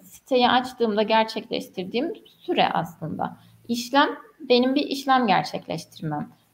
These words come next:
Bir e-ticaret sitesinde ürün satın almam gibi düşünebiliriz.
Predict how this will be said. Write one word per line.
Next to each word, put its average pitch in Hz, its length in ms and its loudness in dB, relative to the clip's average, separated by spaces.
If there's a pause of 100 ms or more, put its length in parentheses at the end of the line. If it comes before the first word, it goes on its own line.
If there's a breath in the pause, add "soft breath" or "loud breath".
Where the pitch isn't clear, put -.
(100)
Bir - 80 4
e-ticaret 196 560 4
sitesinde 196 500 -2
ürün 226 140 0
satın 175 340 -6
almam 151 440 -4 (600)
gibi 180 220 -4
düşünebiliriz. 170 560 -6